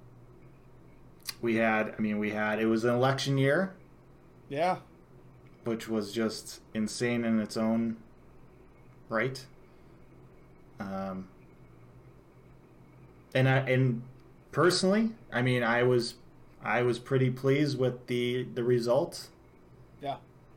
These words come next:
Speaker 1: Um, I mean, I'm not, like, super pleased with the result
Speaker 2: Right.
Speaker 1: because, to be fair, like, Biden's not really my,
Speaker 2: Yeah.
Speaker 1: my guy. Like, I'm
Speaker 2: Yeah.
Speaker 1: not the biggest fan of Biden, but
Speaker 2: Yeah.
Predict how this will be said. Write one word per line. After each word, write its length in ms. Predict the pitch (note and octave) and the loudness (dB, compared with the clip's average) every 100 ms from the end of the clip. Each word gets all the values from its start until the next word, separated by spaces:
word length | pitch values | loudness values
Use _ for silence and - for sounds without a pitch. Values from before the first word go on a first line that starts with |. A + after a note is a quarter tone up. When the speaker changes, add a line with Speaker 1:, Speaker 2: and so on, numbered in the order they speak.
| - - - | -20 -20 -6
Speaker 1:
Um, 600 | G#2+ G#2+ G#2 G#2 G2+ G2 - - - - - - - - - - - | -4 -2 -2 -2 -4 -8 -16 -20 -20 -20 -20 -20 -20 -20 -20 -20 -4
I 40 | B2+ | 0
mean, 120 | B2+ | 2
I'm 100 | B2 | 2
not, 240 | C3+ A#2+ A#2 | 2 2 2
like, 320 | A2+ G#2+ - - | 2 0 -6 -12
super 460 | - G3+ G#3+ C3 | 0 2 2 0
pleased 460 | - A2+ G#2+ G2+ - | 0 -2 -2 -4 -6
with 220 | G#2 - | -8 -6
the 80 | G2+ | -6
result 420 | G2+ G#2 G#2+ A2 | -6 -2 -2 0
Speaker 2:
Right. 140 | C3 | 0
Speaker 1:
because, 300 | D3+ G#2 - - - - - - - - - - - - - | 0 -2 -6 -16 -20 -20 -20 -20 -20 -20 -20 -20 -20 -20 -4
to 80 | D#3 | 0
be 100 | D3 | 2
fair, 260 | D3 E3+ D#3+ | 4 4 4
like, 260 | D#3+ - | 2 2
Biden's 440 | A3+ G#3 F3+ B2+ B2+ | 2 4 4 2 0
not 280 | B2+ - | 0 0
really 320 | G2 A2 A2 G2+ | -2 0 2 0
my, 300 | G2+ G#2 G2+ | 0 0 0
Speaker 2:
Yeah. 320 | G2 A#2+ C3+ E3 - | -2 -6 -14 -16 -8
Speaker 1:
my 220 | A#2 A2+ | -2 0
guy. 440 | G#2+ G#2+ G#2+ A2 - - - - - - | 0 0 0 -2 -6 -20 -20 -20 -20 -8
Like, 180 | A2 G#2+ | -6 -2
I'm 120 | D3 | 0
Speaker 2:
Yeah. 60 | D#3+ | 2
Speaker 1:
not 200 | C3 B2 | 2 0
the 60 | G#2 | -4
biggest 520 | F2+ G#2+ A2 A2+ - | -2 0 0 -2 -2
fan 220 | A#2 A2+ | -2 -2
of 160 | A2 - | -4 -4
Biden, 500 | A#2+ A#2 B2 C3 C3 - - - | -2 0 0 -2 -4 -8 -20 -6
but 260 | - B2 | 0 2
Speaker 2:
Yeah. 100 | A2 | 2